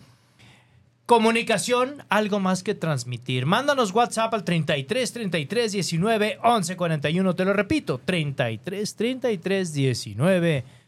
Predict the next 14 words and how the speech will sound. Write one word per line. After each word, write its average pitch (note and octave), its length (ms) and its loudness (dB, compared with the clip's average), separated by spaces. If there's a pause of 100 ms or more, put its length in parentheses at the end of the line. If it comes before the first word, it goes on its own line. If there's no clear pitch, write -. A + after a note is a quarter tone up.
(140)
once, D#3 440 4
cuarenta B2 380 2
y B2 120 4
uno. A2 360 0
Y E3+ 80 0
tengo C#4+ 200 2
que G#4 100 4
hacer D4+ 180 0
esta C#4+ 220 0
voz, A#3 160 4
familia, A#3+ 340 0 (280)
porque A3+ 280 4
tengo C#4+ 380 2
conmigo G3 680 2